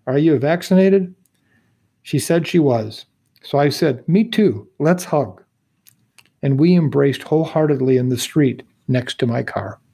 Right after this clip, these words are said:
Since being vaccinated, I haven't changed my behavior at all.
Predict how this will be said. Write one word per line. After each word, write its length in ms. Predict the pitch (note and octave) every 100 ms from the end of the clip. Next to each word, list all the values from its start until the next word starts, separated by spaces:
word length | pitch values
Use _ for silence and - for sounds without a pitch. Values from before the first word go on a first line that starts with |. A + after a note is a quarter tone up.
| _ _ _ _ _ _ _ _ _ _ _ - _ _ _
Since 200 | - C#3
being 260 | A#2+ F3 F3+
vaccinated, 460 | C#3 D#3 - C3+ C3
I 60 |
haven't 240 | C3 D3 B2+
changed 300 | C#3+ C#3+ B2+
my 140 | B2+
behavior 520 | B2 B2+ D3 F3 C3+
at 60 | B2+
all. 380 | C#3 B2 -